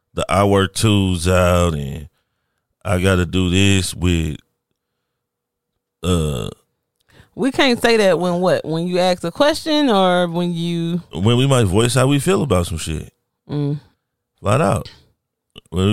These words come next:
Speaker 1: we be like, "Hey, you used to cook four times a week, fam. You've been cooking once a week for, like, two months now. Like,
Speaker 2: And if I
Speaker 1: what's
Speaker 2: used
Speaker 1: up?"
Speaker 2: to do it, then that's fine.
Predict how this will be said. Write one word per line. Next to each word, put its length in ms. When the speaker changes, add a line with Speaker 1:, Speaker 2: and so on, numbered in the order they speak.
Speaker 1:
we 80
be 40
like, 160
"Hey, 200
you 200
used 220
to 60
cook 240
four 180
times 280
a 40
week, 200
fam. 280
You've 140
been 140
cooking 260
once 260
a 60
week 240
for, 120
like, 280
two 160
months 320
now. 200
Like, 80
Speaker 2:
And 80
if 100
I 60
Speaker 1:
what's 120
Speaker 2:
used 160
Speaker 1:
up?" 60
Speaker 2:
to 60
do 220
it, 60
then 80
that's 200
fine. 480